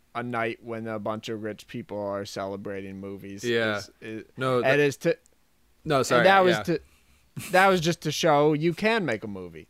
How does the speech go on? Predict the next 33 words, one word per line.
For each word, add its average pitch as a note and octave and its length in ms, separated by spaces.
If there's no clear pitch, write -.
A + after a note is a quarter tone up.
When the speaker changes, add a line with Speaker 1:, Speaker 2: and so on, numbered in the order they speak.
Speaker 1:
You D3 80
know, A#2+ 100
you E3 200
can F3 240
Speaker 2:
Yeah. G#2+ 120
Speaker 1:
make G2 100
a F#2+ 60
movie, F2 380
you C3 140
know, A2+ 200
Speaker 2:
Yeah. G2+ 200
Speaker 1:
right C3+ 200
now B2 440
in A#2 240
three A#2+ 300
hours, A2+ 460
and G#2+ 200
who D#3+ 160
cares B2 360
what A#2+ 200
it A2+ 120
is? A#2+ 240
It's A2 200
a A2+ 40
movie A2+ 440
'cause A2 200
it's - 320
forty C#3 400
minutes. C3 380
That's C3 200
the B2+ 160
Oscars, A#2+ 640
uh, G#2+ 360